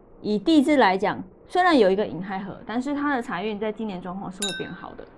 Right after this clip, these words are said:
好，所以如果他今年啊，有想要去从事有关于兼职，好，或者是，呃，有想要做有关于业务、业绩这方面的，啊，一些事情或工作的话，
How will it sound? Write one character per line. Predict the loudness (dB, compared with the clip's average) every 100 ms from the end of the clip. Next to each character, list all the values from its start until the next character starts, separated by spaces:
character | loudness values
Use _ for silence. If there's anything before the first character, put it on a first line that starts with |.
| -20 -20 -16
好， | -14 -6
所 | -2
以 | 0 -2 -8 -12
如 | -4 -2
果 | 2 0
他 | 0 -8
今 | -2 0 2
年 | 2 0 -8
啊， | -14 -18 -20 -10
有 | -4 -4
想 | -4 -8
要 | -6 -6
去 | -8 -4 -2 0 -2 -4
从 | -8 -8
事 | -8 -4 -4
有 | -4
关 | -2 0
于 | 0 -2
兼 | 0 2 2
职， | 0 -4 -8 -10 -14 -20 -12
好， | -12 -12 -10 -2
或 | 2 4
者 | 2 -4
是， | -6 -4 -2 -2 -4 -12 -18 -8
呃， | -6 -6 -8 -12 -4
有 | -2
想 | -2 -4
要 | -4 -4
做 | 0 2
有 | 2 -2
关 | -4 -2
于 | -2
业 | 0 2 2
务、 | 2 -4
业 | -2 0 2 2
绩 | -2 -6 -6 -4
这 | -4
方 | -2 -2 2
面 | 2 0 -2
的， | -10 -14 -20 -20
啊， | -10
一 | -8
些 | -2 -2
事 | -2 -4 -4
情 | -4 -6
或 | -2 -2
工 | 0 0
作 | 0 0
的 | -4
话， | -6 -8